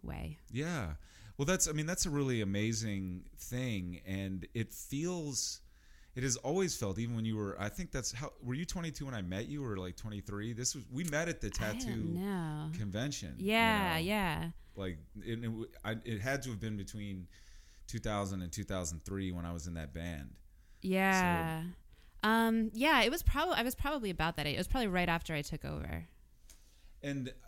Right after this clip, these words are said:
Speaker 2: I even remember then having the sense that, I mean, 'cause I mentioned feminist literary theory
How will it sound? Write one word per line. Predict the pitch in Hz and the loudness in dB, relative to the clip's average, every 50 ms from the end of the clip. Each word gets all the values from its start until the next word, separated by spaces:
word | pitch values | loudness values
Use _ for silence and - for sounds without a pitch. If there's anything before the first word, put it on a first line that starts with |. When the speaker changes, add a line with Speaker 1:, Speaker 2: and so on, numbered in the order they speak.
| - - - - | -20 -14 -6 -2
Speaker 2:
I | 120 151 180 | 0 2 2
even | 175 165 151 147 139 123 | 2 0 -2 -2 -2 0
remember | 113 113 113 113 107 107 98 | 0 0 0 0 0 0 0
then | 90 110 113 113 110 | 0 0 0 0 0
having | 101 101 101 95 98 95 92 | 0 0 -2 -2 -2 -4 -2
the | 90 82 | 0 0
sense | - - 101 98 98 95 - - - | 0 0 0 -2 -2 -2 -2 -4 -2
that, | - 90 82 82 78 76 - - - - - - - - - - - - - - - - - - - - | -2 -4 -4 -4 -4 -6 -8 -12 -18 -20 -20 -20 -20 -20 -20 -20 -20 -20 -20 -20 -20 -20 -20 -16 -8 -2
I | 151 | 0
mean, | 170 180 | 0 2
'cause | - - 196 160 127 - - - - - - - | 2 2 2 2 2 0 -4 -10 -20 -20 -10 -4
I | - 131 | -2 0
mentioned | 170 165 165 151 - 120 117 - | 0 0 0 0 0 -2 -2 -2
feminist | - 113 107 98 95 87 - | -2 -2 -2 0 0 0 -2
literary | 101 87 90 87 85 80 80 | -2 -2 -4 -4 -4 -6 -6
theory | - 87 87 82 80 76 62 - | -6 -6 -6 -4 -6 -8 -10 -12